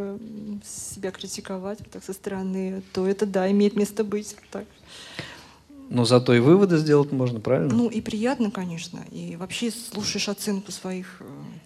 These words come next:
Speaker 1: коллег, ну, своих со-, согруппников, со-, сосеминаристов, скажем так. <laughs> И если вообще слышишь одобрение, э, своих друзей, то это вдвойне приятно.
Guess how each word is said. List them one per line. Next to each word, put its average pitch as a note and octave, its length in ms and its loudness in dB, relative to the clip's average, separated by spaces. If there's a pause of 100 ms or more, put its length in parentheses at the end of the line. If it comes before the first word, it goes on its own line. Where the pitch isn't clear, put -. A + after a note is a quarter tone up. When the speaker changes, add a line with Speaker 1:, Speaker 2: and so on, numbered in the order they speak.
Speaker 1:
коллег, F#3 440 -8 (480)
ну, F3+ 80 -14 (280)
своих F3 260 -10 (280)
со-, - 300 -8
согруппников, G3 840 -6
со-, - 220 -6
сосеминаристов, G#3+ 920 0
скажем F#3+ 400 -8
так. G3 220 -4 (800)
<laughs> - 800 -4
И G3 320 -4 (100)
если A3 300 -2
вообще G#3 260 -2
слышишь G#3 320 -6
одобрение, G#3+ 880 0
э, D#3 160 -10 (580)
своих F#3 300 -8
друзей, F#3+ 400 -6
то F#3 260 -8
это F#3+ 240 -8
вдвойне F3+ 380 -6
приятно. F3+ 480 -10